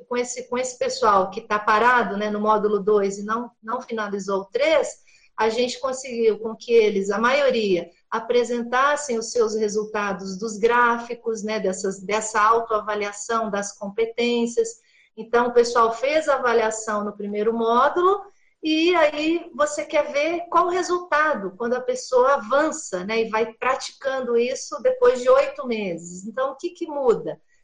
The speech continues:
E aí a gente conseguiu coletar essas informações. Então, dá pra ver certinho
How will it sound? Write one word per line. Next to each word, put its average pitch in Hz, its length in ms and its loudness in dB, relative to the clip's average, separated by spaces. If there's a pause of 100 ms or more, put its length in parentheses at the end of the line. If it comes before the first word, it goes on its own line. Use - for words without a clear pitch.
(140)
E 247 100 2
aí 254 180 4
a 262 40 -2
gente 277 300 -10
conseguiu 269 600 -6
coletar 277 520 -2
essas 254 320 -6
informações. 269 920 0
Então, 226 340 -2
dá 247 140 2
pra 285 200 2
ver 269 180 0
certinho 302 840 -4